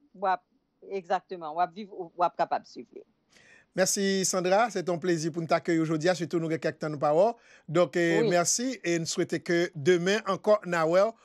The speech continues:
Speaker 2: pou di nou ki jan town hall meeting nan te dewoule. Mersi, Sandra Dominique. Sandra Dominique, te pale avèk nou sou, tan kou m te di nou, sou kèk nouvèl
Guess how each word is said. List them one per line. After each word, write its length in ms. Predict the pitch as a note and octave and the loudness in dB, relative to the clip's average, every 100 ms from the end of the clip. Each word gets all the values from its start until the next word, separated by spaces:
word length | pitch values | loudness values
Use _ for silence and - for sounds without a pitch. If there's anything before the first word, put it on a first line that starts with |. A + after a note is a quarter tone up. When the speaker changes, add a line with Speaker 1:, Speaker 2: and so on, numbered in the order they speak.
| _ | _
Speaker 2:
pou 140 | - F#3+ | -8 -6
di 160 | E3 | -2
nou 100 | F#3 | -4
ki 220 | G3 - G3 | -4 -4 -4
jan 220 | D#3 G#3+ | -2 -2
town 320 | - E3+ D#3+ | 0 -2 0
hall 160 | D3+ D#3 | -2 -4
meeting 320 | D#3 D3 D#3+ | -6 -8 -4
nan 180 | G#3 A3 - | -4 -4 -4
te 240 | A3+ A3+ A3 | 2 2 0
dewoule. 480 | - D#3+ G#3+ G3+ G#3+ A3+ - - - | -2 2 2 4 2 2 -8 -20 -2
Mersi, 500 | G#3 G3+ - G#3 G3 | 0 2 -2 -2 -2
Sandra 760 | - G3 E3 E3 F#3 F3+ E3+ D#3 | 0 0 0 2 4 6 4 0
Dominique. 560 | B2+ G3+ G#3+ F#3+ A3 - | 0 2 4 0 -4 -6
Sandra 320 | F3 D#3+ E3 | -6 -2 -2
Dominique, 480 | E3 D#3+ F#3 G3 - _ _ _ - | -2 -6 -6 -8 -16 _ _ _ -2
te 580 | F3 E3 D#3+ D#3 D3+ C#3+ - | 0 2 0 0 -2 -2 2
pale 160 | D#3+ | 2
avèk 240 | D#3 D3+ D3+ | 2 0 -2
nou 160 | F#3+ | -2
sou, 400 | G#3+ - F#3 E3+ | -4 -2 0 0
tan 160 | E3 E3+ | -2 -4
kou 160 | - E3+ | -4 -2
m 60 | |
te 80 | D#3+ | -2
di 160 | C#3+ D#3 | -2 -2
nou, 160 | G#3+ - _ - - | -4 -6 _ -20 -10
sou 160 | G3+ | -6
kèk 460 | - G3 - F3 E3 | 0 0 4 2 2
nouvèl 800 | F3 D#3+ C#3 F#3 A3 A3+ A3 F#3+ | -2 -2 2 4 4 2 -2 -4